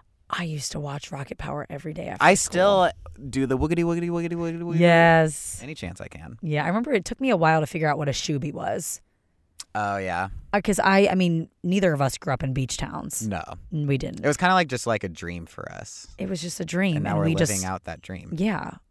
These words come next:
Speaker 1: We live on the beach.
Speaker 2: Loved Rocket Power. Loved Fairly Odd Parents.
Speaker 1: Fairly Odd Parents. Mister Crocker.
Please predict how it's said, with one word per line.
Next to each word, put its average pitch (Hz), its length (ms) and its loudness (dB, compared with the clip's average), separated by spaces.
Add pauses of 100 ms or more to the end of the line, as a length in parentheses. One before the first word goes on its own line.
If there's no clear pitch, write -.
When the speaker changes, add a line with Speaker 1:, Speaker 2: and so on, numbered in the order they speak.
Speaker 1:
We 151 100 -2
live 156 220 2
on 143 120 2
the 139 60 -4
beach. - 480 -10 (420)
Speaker 2:
Loved 110 220 0
Rocket 107 260 2
Power. 101 600 0
Loved 95 640 -6 (100)
Fairly 95 320 -6
Odd 101 160 -2
Parents. 104 560 -8 (340)
Speaker 1:
Fairly 339 320 4
Odd 320 200 0
Parents. 285 560 -4 (880)
Mister - 220 -20
Crocker. - 540 -16